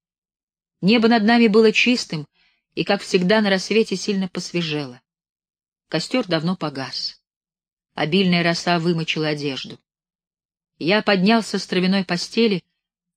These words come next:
и меня бросило в дрожь. Откуда-то выскочила собака и села против, глядя преданным собачьим взглядом. Первое, что хотелось сделать, — разжечь костер.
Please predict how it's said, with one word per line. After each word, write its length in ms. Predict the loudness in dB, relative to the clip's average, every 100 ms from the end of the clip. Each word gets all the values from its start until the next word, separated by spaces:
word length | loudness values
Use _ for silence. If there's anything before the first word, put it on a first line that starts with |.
| -4
и 100 | 0
меня 220 | 4 4
бросило 560 | 2 4 4 4 -2 0
в 80 | 0
дрожь. 580 | 0 -2 -4 -10 -14 _ _ _ _ _ _ _ _ _
Откуда-то 520 | -6 -6 -2 -2 2 2
выскочила 500 | 2 0 0 2 2
собака 500 | 2 2 2 2 2
и 60 |
села 400 | 2 0 0 0 _ -4
против, 520 | 2 4 4 -2 -8 -20 -20 -4
глядя 420 | 2 4 4 2 _ -4
преданным 640 | 2 2 4 2 2 0
собачьим 540 | -2 0 0 0 -2
взглядом. 600 | -2 0 0 0 -2 -10 -18 _ _ _ _ _ _ 0
Первое, 360 | 2 2 0
что 180 | -2 -4
хотелось 400 | -4 0 2 2
сделать, — 520 | 2 2 2 0 -8 _ _ _ _ _ -8
разжечь 500 | 0 2 2 0 0
костер. 680 | -4 -8 -8 -12 -12 -16